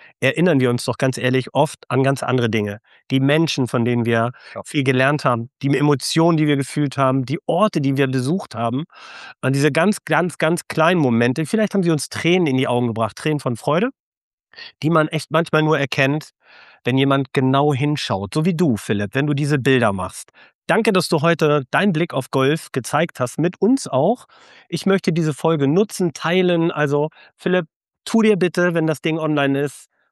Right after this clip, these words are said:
Speaker 1: auch einen Gefallen, hau sie raus, überall. Gerne würde ich mich freuen. Ihr Lieben da draußen, danke auch heute wieder von Herzen fürs Zuhören bei Golf Liebe der Talk.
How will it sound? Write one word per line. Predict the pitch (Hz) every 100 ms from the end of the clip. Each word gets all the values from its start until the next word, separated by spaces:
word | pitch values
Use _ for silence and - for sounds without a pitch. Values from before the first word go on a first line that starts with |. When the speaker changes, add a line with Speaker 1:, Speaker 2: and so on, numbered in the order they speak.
| _ _ _ -
Speaker 1:
auch | 160 -
einen | 180
Gefallen, | 165 156 147 156 127
hau | 180
sie | 180 170
raus, | 139 147 156 -
überall. | 175 160 143 147 156 _ - - _ -
Gerne | 151 160 151
würde | 139 135
ich |
mich | 135 127
freuen. | - 120 123 123 -
Ihr | 147
Lieben | 170 165
da | 135
draußen, | 120 156 180 202 226 _ _ _ _ -
danke | 139 180 170
auch | 127 143
heute | 170 143 120
wieder | 117 127
von | 131
Herzen | 120 143 - 135
fürs | 139 120 -
Zuhören | 147 120 117 135
bei | 117
Golf | 127 135 -
Liebe | 127 123
der | 120
Talk. | - 107 123